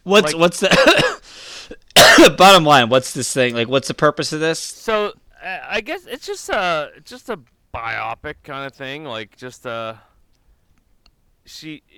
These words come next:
Speaker 2: she, uh, you know,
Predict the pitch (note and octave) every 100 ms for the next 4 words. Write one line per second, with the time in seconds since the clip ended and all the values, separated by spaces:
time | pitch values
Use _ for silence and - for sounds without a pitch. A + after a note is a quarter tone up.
0 | C#3 B2+ D3 E3+ E3+ D#3+ D#3 D#3 D3+ C#3+
1 | C#3 C3 - _ _ _ _ - G#3+ F3
2 | D#3